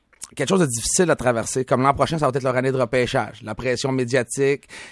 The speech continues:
Après ça, à dix-huit ans, euh, tu vas, t'arrives, t'es drafté, tu penses que c'est rendu facile, faut que tu signes un contrat. Tu vas avoir ton premier camp en Ligue nationale à dix-neuf ans. C'est que chaque année, il y a de l'adversité, mais elle est différente. Mais quand t'as passé à travers de l'advers-,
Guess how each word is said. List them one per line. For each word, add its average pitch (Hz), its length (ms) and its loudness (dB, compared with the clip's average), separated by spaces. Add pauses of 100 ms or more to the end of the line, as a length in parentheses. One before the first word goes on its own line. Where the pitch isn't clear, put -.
Après 123 200 0
ça, 156 120 4
à 151 40 4
dix-huit 135 400 -4
ans, - 40 8
euh, 139 340 6
tu - 140 -6
vas, 127 140 4
t'arrives, 131 360 2
t'es 131 160 -2
drafté, 127 480 0
tu - 100 -10
penses 131 240 2
que 131 80 -2
c'est 127 180 -2
rendu 120 180 0
facile, 135 300 0
faut 135 120 -2
que - 40 -12
tu - 80 -10
signes 139 200 0
un 131 60 0
contrat. 131 500 2 (380)
Tu - 80 -10
vas 123 100 6
avoir 127 180 4
ton 131 100 2
premier 139 280 2
camp 143 220 4
en 139 40 0
Ligue 139 140 2
nationale 131 420 2
à 131 80 2
dix-neuf 143 360 4
ans. 175 60 2 (220)
C'est 139 120 -2
que - 60 -2
chaque 226 200 4
année, 180 120 4
il - 20 8
y - 20 8
a - 20 6
de 160 60 2
l'adversité, 143 640 0 (160)
mais 127 100 0
elle 131 100 2
est 131 60 0
différente. 131 600 4 (260)
Mais 110 120 -2
quand 233 220 0
t'as - 120 2
passé 139 280 2
à 180 40 0
travers 131 340 2
de 127 40 -8
l'advers-, 117 220 -4